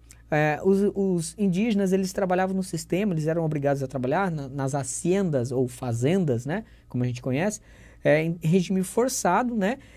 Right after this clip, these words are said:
e eles f-, começam a trabalhar naquele regime muito parecido com o aviamento, que era do, dos seringais aqui no Brasil,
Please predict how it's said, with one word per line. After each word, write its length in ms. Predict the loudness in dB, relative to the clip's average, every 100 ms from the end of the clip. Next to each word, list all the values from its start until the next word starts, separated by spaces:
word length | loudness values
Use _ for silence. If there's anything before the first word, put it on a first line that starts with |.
| -8 0
e 380 | 4 4 2 -2 4
eles 460 | 4 4 0 -4 -12 -20 -20 -20 -20
f-, 160 | -20 2
começam 420 | 4 6 4 2
a 40 |
trabalhar 260 | 0 2 2
naquele 240 | 2 2
regime 320 | 4 4 4 4
muito 200 | 2 -2 -2
parecido 500 | 2 2 0 -2 -2
com 220 | -2 -2
o 60 | 0
aviamento, 920 | 2 2 2 2 4 4 2 0 -4 -4 -14
que 140 | 0 4
era 180 | 4 4
do, 360 | 2 2 2
dos 180 | 2 -2
seringais 580 | 0 0 2 2 2 0
aqui 160 | -2
no 80 | -2
Brasil, 400 | 2 2 2 0